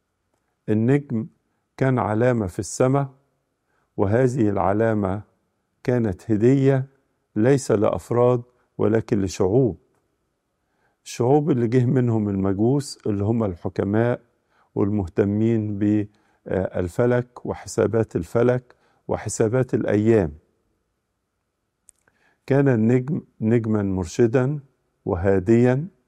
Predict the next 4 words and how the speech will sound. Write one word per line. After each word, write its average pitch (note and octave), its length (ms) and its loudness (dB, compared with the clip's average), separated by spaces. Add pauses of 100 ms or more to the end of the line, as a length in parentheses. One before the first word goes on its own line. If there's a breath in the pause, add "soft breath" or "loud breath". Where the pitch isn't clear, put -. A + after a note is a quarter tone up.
(560)
ومتحركا A2 1080 -2 (600)
مع G2+ 380 -2
هؤلاء A2+ 380 0
المجوس G#2 760 -4